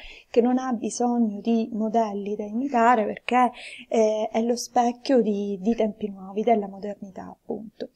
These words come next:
Dicevamo che questi due, ehm, movimenti, eh, sembrano apparentemente antitetici, lontanissimi, in realtà hanno una radice comune. Questa stessa, eh, radice, possiamo dire così,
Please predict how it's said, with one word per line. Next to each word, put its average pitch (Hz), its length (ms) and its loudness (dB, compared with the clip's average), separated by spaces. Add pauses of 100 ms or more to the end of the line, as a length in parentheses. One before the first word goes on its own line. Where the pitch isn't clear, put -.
(400)
Dicevamo 339 500 4
che 220 200 -2
questi 277 420 2
due, 233 680 2
ehm, 208 1300 -2
movimenti, 214 960 -2 (360)
eh, 226 180 6
sembrano 294 440 2
apparentemente 240 880 4
antitetici, 220 960 -2
lontanissimi, 214 880 -2 (100)
in 349 60 0
realtà 320 640 0 (320)
hanno 294 240 8
una 233 160 6
radice 226 420 2
comune. 214 520 -2
Questa 302 260 0
stessa, 269 640 0
eh, 220 400 2
radice, 269 600 0
possiamo 226 420 0
dire 226 240 2
così, 302 420 -4